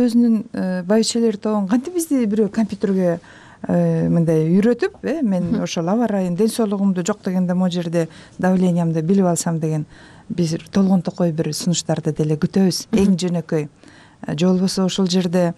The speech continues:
Speaker 1: а, балким химиялык
Speaker 2: Мгм.
Speaker 1: заттарды жерге, э, семирткичтерди пайдаланбастан бир көгүчкөн, ой, жанагы көпөлөктөрдүн, э, алып келип мындай өстүрүп, анан ошону мен таратам деген бир, а, коомго,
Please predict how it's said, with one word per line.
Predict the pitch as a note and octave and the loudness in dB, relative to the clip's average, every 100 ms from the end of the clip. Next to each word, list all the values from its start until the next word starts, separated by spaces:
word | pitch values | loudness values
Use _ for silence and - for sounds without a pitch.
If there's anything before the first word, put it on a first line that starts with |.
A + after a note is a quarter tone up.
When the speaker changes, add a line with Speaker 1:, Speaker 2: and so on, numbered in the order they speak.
| - - - - - | -8 -20 -20 -14 -2
Speaker 1:
а, | E3+ E3 E3 | 2 2 2
балким | D#3 F#3 F3+ F#3+ F#3 E3 - | 2 2 2 2 2 0 -4
химиялык | - G#3 F#3+ F3+ F3 - | 0 2 4 2 -2 -2
Speaker 2:
Мгм. | |
Speaker 1:
заттарды | F#3+ C#4+ F#3 E3+ F#3 D#3+ | -2 -2 -4 -4 -4 -2
жерге, | F3+ E3+ F3 E3+ E3+ - - - - | -2 -2 0 0 -2 -10 -20 -10 -4
э, | |
семирткичтерди | E3 - F#3+ F3+ - F#3 - - E3+ E3 | -2 0 2 0 -2 -4 -4 -2 -2 -2
пайдаланбастан | - F3+ G3+ G3+ G3+ A#3 A3 | 0 0 4 2 2 2 0
бир | G#3+ | 2
көгүчкөн, | B3+ - - A#3+ A3+ G#3+ | 0 0 0 2 2 0
ой, | G3 G3 F#3 | 0 2 0
жанагы | F#3 G3+ G3 F#3 G3 F3+ - - - - - | 0 0 0 0 0 -2 -4 -16 -20 -12 -4
көпөлөктөрдүн, | F#3 A3+ A3+ A3 G#3+ F#3+ G3 F#3 F3 - | -2 0 -2 0 -2 -2 -2 -2 -4 -4
э, | F3+ | -4
алып | E3+ F3 - | -2 -2 -2
келип | F#3+ F3 E3 | -2 -2 -4
мындай | F3 E3+ E3 E3+ | -4 0 0 0
өстүрүп, | F3+ - D#4 G3 | 0 -2 -2 0
анан | E3+ E3 | 0 0
ошону | D#3+ E3+ D#3+ | -2 -2 -2
мен | D#3+ D#3 | -2 -2
таратам | F3+ F3 - D#3+ | -2 -2 -2 -2
деген | D#3 D#3+ D#3+ D#3 | -2 -2 0 0
бир, | D#3+ D3+ - - - - - | -2 -4 -10 -20 -20 -14 -8
а, | - | -8
коомго, | - F#3 G3 F#3+ D#3+ E3 G3 | 0 2 4 4 2 0 0